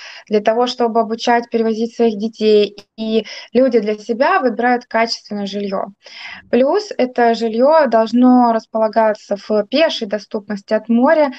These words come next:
А, этот проект находится буквально в ста пятидесяти метрах от моря, э, и располагает всей инфраструктурой отеля. Он включает в себя и фитнес-центр,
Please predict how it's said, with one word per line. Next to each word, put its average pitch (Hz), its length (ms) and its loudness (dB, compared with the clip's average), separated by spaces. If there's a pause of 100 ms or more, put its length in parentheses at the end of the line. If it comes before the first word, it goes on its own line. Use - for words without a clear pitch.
(360)
А, 202 840 0
этот 214 240 -4
проект 240 400 0
находится 208 840 -2
буквально 220 680 -2
в 214 60 -14
ста 240 220 -2
пятидесяти 233 600 -6
метрах 208 520 -2 (120)
от 226 220 -4
моря, 233 420 2 (600)
э, 196 400 -4
и 226 340 4
располагает 226 720 2
всей 262 220 2
инфраструктурой 240 760 0
отеля. - 540 -6 (600)
Он 240 120 0
включает 226 580 0
в - 40 -10
себя 196 600 -2 (140)
и 220 300 2 (800)
фитнес-центр, 233 960 -2